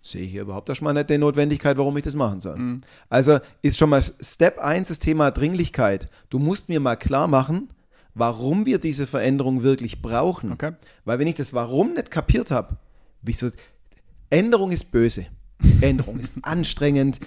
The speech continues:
Speaker 1: ich muss anders klicken, ein anderes Tool,
Speaker 2: Ja.
Speaker 1: mich anders verhalten, andere sind vielleicht besser. Nein, Änderung ist böse. Wenn du mir nicht klar machst, warum es wichtig ist,
Speaker 2: Mhm.
Speaker 1: werde ich es gar nicht machen.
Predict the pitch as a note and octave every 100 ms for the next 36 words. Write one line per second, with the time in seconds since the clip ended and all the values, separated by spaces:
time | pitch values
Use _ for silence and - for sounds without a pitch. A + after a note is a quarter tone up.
0 | - C3+ D3 D3+ A2+ G#2+ - - F#3 F3+
1 | F3 D#3+ A#2+ G#2+ A#2 - E3+ G3+ G#3 F3+
2 | - C3+ D3 D#3 D3+ D#3 - C3 D#3+ G3
3 | F3+ F3+ E3+ - _ - C#3 D#3 D#3 D3+
4 | C#3 B2+ - D#3 D#3+ - - - - -
5 | _ - A#2+ F#2 D2 - F#2 F#2+ - -
6 | - - - - - - B2+ D3+ D3+ D3
7 | - - D#3 F#3 D3+ - B2 A#2+ A2+ B2+
8 | G#3 - D#4 - F2+ - A#2 B2 C#3+ -
9 | - _ - F2 - - D2+ F2 C3